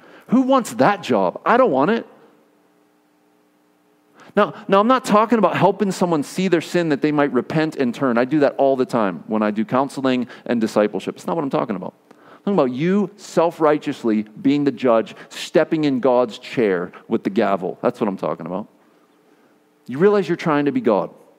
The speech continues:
and it's not good, and God is not happy with that. It displeases him. All right, let's move on,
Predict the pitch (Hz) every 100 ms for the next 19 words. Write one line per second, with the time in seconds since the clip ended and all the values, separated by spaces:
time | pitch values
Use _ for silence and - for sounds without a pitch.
0 | _ _ _ _ 123 127 120 139 160 156
1 | 139 95 - - _ _ _ _ _ -
2 | 120 135 156 156 143 - 139 143 139 107
3 | - 80 - _ _ _ _ _ _ _
4 | _ _ _ _ _ _ _ - 120 -
5 | - 156 - - _ _ - 139 101 98
6 | 90 76 _ _ _ _ _ _ _ _
7 | _ _ _ _ _ _ _ _ _ _
8 | _ _ - - _ _ - 113 - 135
9 | 143 165 147 147 170